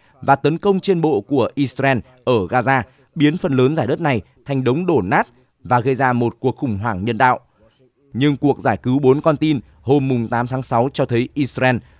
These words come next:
và Hamas đang tham gia vào một cuộc chiến khác mà dư luận ít được nhìn thấy rõ. Các chiến binh Hamas giữ con tin mà lực lượng này bắt giữ trong cuộc tấn công vào Israel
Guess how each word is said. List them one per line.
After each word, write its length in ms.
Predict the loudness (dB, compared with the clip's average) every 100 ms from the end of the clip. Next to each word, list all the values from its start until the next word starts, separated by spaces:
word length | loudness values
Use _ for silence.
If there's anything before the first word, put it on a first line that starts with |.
| -8
và 160 | -2 0
Hamas 380 | 2 0 -2 -4 -2
đang 220 | 0 0
tham 240 | -2 -2
gia 200 | 0 0
vào 160 | 0 0
một 180 | 0 -2
cuộc 200 | -6 -2
chiến 200 | -4 -2
khác 240 | -2 -2 _ _ -12 -2
mà 140 | -2
dư 140 | 0
luận 180 | 2 0 0
ít 180 | -8 0
được 240 | 0 0
nhìn 180 | -2 -2
thấy 160 | -2 -2
rõ. 240 | 0 0 -4 _ _ _ _ _ _ -4
Các 160 | -4 -2
chiến 160 | -2
binh 140 | -2 -2
Hamas 420 | -2 -2 -2 -6 _ _
giữ 260 | -2 0 2
con 160 | 0 0
tin 220 | -2 -2
mà 100 | -2
lực 160 | -2 -2
lượng 160 | -2
này 160 | -4 -4
bắt 200 | -4 -2
giữ 220 | -2 -2 -6 _ -4
trong 180 | -4 0
cuộc 260 | -2 0
tấn 180 | -2 -2
công 300 | -2 -2 0
vào 200 | 0 0
Israel 440 | 0 -2 0 -2